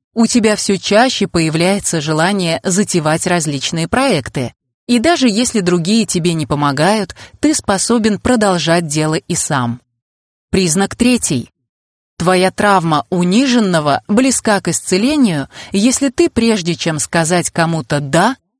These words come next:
даёшь себе время подумать, отвечает ли это твоим потребностям. Ты уже меньше взваливаешь на свои плечи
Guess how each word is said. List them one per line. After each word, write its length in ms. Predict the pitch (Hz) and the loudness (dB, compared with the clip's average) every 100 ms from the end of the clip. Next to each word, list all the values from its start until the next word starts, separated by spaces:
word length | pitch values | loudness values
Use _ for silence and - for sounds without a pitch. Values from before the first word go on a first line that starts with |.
| _ | _
даёшь 420 | 175 180 208 339 | 0 2 2 0
себе 300 | - 254 226 | 0 0 2
время 300 | 196 196 196 | 2 2 0
подумать, 680 | - 277 233 175 135 120 - _ _ - | 0 2 2 0 -2 -6 -10 _ _ -2
отвечает 720 | 226 202 208 - 302 180 151 | 0 0 -2 0 2 2 0
ли 160 | 151 - | -2 0
это 280 | 147 175 | 0 0
твоим 360 | 156 160 165 180 | -2 0 0 0
потребностям. 920 | 185 180 190 156 151 - - 120 98 _ _ _ _ _ | -2 0 0 -2 -4 -4 -4 -4 -6 _ _ _ _ _
Ты 120 | - 226 | 2 2
уже 220 | 214 247 | 2 4
меньше 420 | 254 240 180 165 | 4 2 -2 -4
взваливаешь 680 | 147 165 180 202 170 165 - | -2 0 2 2 0 -2 -4
на 100 | 165 | -4
свои 320 | - 165 151 | -2 -2 -4
плечи 580 | - 165 226 240 - | -4 0 0 0 -2